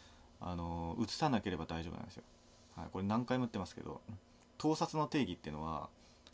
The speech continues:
人が恥じらいを感じる場所を映すことなんですよ。だからその、まあ、人の恥じらいを感じる場所ってのは、だからまあ、具体的にその文面を、まあ、普通のね、一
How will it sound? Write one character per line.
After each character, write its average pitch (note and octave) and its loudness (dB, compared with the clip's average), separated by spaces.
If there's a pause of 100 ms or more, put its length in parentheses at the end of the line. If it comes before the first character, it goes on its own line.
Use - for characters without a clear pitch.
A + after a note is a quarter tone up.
人 - 4
が D#3 8
恥 G#2+ 2
じ - 4
ら C3 6
い - 6
を A2+ 2
感 C3 2
じ B2 0
る B2+ 2
場 A#2+ 4
所 C3+ 2
を F#2+ 2
映 F#2+ -2
す - -6
こ F#2+ -2
と - -6
な - -6
ん - -8
で - -10
す - -12
よ。 - -14 (1160)
だ A2+ 2
か A#2 6
ら G#2 2
そ B2 2
の、 A2+ 6
ま G#2+ 6
あ、 - 6
人 D3+ 0
の D3+ 4
恥 C#3+ 2
じ D3 2
ら C#3+ 4
い - 4
を - -2
感 C#3 2
じ C3+ 2
る C3 2 (460)
場 A#2 8
所 B2+ 4
っ A#2+ 4
て C3+ 2
の G2+ 6
は、 G2 6
だ E2+ -2
か E2 -2
ら D#2+ -2
ま E2 0
あ、 E2 -2
具 F#2+ 0
体 A#2+ 6
的 A#2+ 2
に A2+ 6
そ A#2 2
の A#2 6
文 A2 2
面 F#2 4
を、 D2+ -4 (720)
ま F#2 4
あ、 - 2
普 - -8
通 - -2
の B2+ 8
ね、 B2+ 6
一 A2+ 0